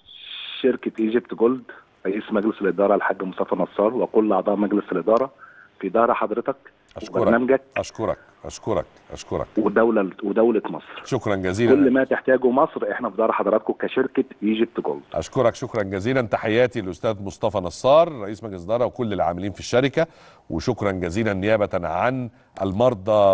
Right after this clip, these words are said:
Speaker 2: والمسؤولين في وزارة الصحة اللي هيستفيدوا كثيرًا بهذه الأجهزة، وزميلي عادل دلوقتي في الكنترول هيتواصل مع حضرتك علشان ينسق الميعاد اللي هنيجي نستلم فيه الأجهزة ونسلمها إلى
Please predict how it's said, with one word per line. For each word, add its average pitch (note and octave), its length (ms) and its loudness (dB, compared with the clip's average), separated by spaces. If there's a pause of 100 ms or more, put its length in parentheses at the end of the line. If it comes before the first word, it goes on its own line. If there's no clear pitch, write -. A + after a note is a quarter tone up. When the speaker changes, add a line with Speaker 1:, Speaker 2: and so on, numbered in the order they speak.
Speaker 2:
والمسؤولين F2 880 -4
في F#2 60 -8
وزارة G2+ 220 -2
الصحة - 480 0
اللي G#2 320 -4
هيستفيدوا G2+ 640 -2 (420)
كثيرًا A#2 400 2
بهذه G2+ 400 -2
الأجهزة، C3 600 2
وزميلي A2 560 0
عادل G2+ 300 2
دلوقتي G2+ 300 -4
في G#2 240 -2 (480)
الكنترول F#2+ 720 0
هيتواصل G2 600 2
مع F#2 140 -4
حضرتك A2 500 -2
علشان G#2+ 500 0 (340)
ينسق G#2 440 -2
الميعاد F#2+ 520 0
اللي G2 220 -6
هنيجي F#2+ 280 -6
نستلم F2+ 340 -6
فيه A#2 140 -2
الأجهزة A2 520 0
ونسلمها G2 640 -2
إلى F#2 280 0